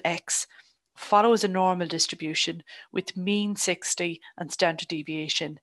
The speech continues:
five. Find the, the probability that X is less than or equal to sixteen, or, or the s-, percentage chance of it happening, or, um,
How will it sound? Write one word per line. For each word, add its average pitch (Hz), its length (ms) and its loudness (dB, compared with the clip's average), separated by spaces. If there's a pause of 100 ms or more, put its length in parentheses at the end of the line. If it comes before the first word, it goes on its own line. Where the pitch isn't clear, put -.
(160)
five. 147 560 -2 (320)
Find 208 680 4 (1120)
the, 190 100 -8 (300)
the 185 60 -2
probability 220 580 4
that 208 140 4
X 190 340 2
is 180 100 -6
less 175 240 2
than 170 180 -6
or 165 60 -4
equal 165 280 -8
to - 120 -6
sixteen, 156 720 -6
or, 160 160 -8
or 165 160 -8
the 160 80 -12
s-, - 140 -2
percentage - 600 -2
chance 190 360 0
of 180 80 -2
it 175 80 0
happening, 214 600 2 (440)
or, 175 500 4 (300)
um, 165 540 -2